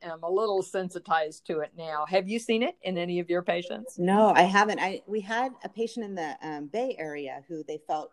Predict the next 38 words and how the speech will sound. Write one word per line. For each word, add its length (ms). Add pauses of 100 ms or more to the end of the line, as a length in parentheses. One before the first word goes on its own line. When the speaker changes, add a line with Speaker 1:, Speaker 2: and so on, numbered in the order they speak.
(160)
Speaker 2:
had 260
it 160
from 280
the 340 (360)
too 140
much 220
tea 160
tree 280
oil. 400 (280)
Speaker 1:
Uh-huh. 240 (260)
Speaker 2:
So 160
I 60
think 200
they 120
were 80
just 240
using 320
it 160
on 160
her 160
vulva 400
for 180
irritation, 800
and 320 (540)
it 140
was 140
sort 120
of 80
part 180
of 60
the 80
workup, 340
and 100
they 80
had 160
her 80
stop, 440
and 260